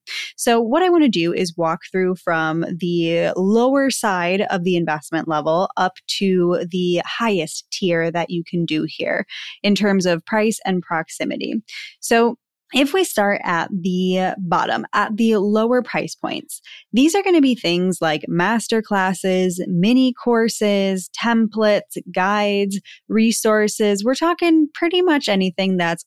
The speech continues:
a hundred dollars or less. When you invest in these,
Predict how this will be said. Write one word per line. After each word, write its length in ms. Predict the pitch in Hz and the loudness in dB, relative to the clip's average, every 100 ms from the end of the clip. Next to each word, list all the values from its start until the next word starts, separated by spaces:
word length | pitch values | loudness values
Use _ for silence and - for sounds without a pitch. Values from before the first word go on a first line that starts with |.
| _ | _
a 60 | 196 | -4
hundred 380 | 165 226 226 208 | 0 2 2 2
dollars 440 | 175 170 170 170 - | 0 0 -2 -4 -4
or 240 | 175 175 | 0 0
less. 560 | 160 92 - - - - _ - - - - - | 0 -4 -6 -12 -16 -16 _ -20 -20 -18 -20 -4
When 280 | 196 247 381 453 | 2 2 2 2
you 120 | 392 | 2
invest 560 | - 214 165 - - - | 2 2 2 -4 -4 0
in 180 | 208 | 2
these, 440 | 208 240 254 269 | 2 2 2 -2